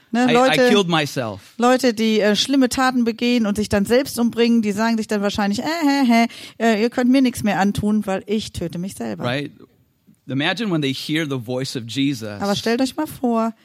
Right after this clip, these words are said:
Speaker 1: wenn sie die Stimme
Speaker 2: Oh,
Speaker 1: Jesus hören.
Speaker 2: it's not over yet.
Speaker 1: Es ist noch nicht vorbei.
Speaker 2: There's a day of judgment.
Speaker 1: Es gibt einen Tag des Gerichtes.
Speaker 2: And you're gonna be, you're gonna stand before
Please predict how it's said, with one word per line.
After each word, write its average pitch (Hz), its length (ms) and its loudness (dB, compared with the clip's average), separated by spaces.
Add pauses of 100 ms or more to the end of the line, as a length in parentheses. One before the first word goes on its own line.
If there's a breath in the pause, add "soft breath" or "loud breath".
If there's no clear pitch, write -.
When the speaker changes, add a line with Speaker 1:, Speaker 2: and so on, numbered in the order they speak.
(120)
Speaker 1:
wenn 180 180 -4
sie 220 300 -2
die 254 160 -2
Stimme 196 500 -6
Speaker 2:
Oh, 190 220 2
Speaker 1:
Jesus - 160 -2
hören. 175 160 2
Speaker 2:
it's 156 80 -2
not 170 240 4
over 170 300 0
yet. 127 480 -4
Speaker 1:
Es - 80 -4
ist 254 180 -2
noch 262 100 4
nicht 339 260 2
vorbei. 151 580 0
Speaker 2:
There's 170 200 0
a 156 60 -2
day 135 240 2
of 123 100 -4
judgment. 117 680 -4
Speaker 1:
Es - 220 -6
gibt 240 340 -4
einen 180 180 -4
Tag 185 340 -8
des - 140 -10
Gerichtes. 208 520 -8
Speaker 2:
And 123 100 -4
you're 139 100 0
gonna 139 220 -2
be, 127 400 -4 (380)
you're 139 120 -6
gonna 131 140 -4
stand 131 400 -4
before 117 520 -8